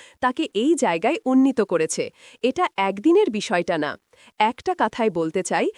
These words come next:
তিনি যে ধারাটা তৈরি করে গেছেন সেটা অপূরণীয় থেকে যাবে। মানুষ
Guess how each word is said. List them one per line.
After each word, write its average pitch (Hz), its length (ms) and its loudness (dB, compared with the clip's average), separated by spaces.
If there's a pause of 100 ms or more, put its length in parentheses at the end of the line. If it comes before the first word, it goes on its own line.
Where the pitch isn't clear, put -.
(180)
তিনি 262 280 4
যে 370 180 0
ধারাটা 202 460 -4
তৈরি 233 300 -2
করে 190 220 0
গেছেন 170 440 -2
সেটা 214 300 -4 (240)
অপূরণীয় 277 520 0
থেকে 180 280 -6
যাবে। 156 300 -2 (540)
মানুষ 196 420 0